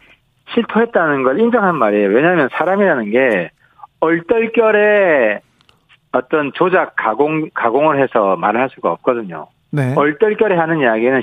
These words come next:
Speaker 1: 심중에 있는 이야기가 나올 때 얼떨결에 나왔다 그러는 거죠.
Speaker 2: 네.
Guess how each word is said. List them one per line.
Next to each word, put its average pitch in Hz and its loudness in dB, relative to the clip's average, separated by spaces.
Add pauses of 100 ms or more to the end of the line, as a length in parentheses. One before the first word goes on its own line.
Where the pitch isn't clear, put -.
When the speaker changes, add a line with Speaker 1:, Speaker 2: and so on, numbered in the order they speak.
Speaker 1:
심중에 226 2
있는 147 2
이야기가 101 2
나올 92 0
때 175 2
얼떨결에 143 0
나왔다 92 -6
그러는 87 -12 (160)
거죠. 175 -4
Speaker 2:
네. 156 0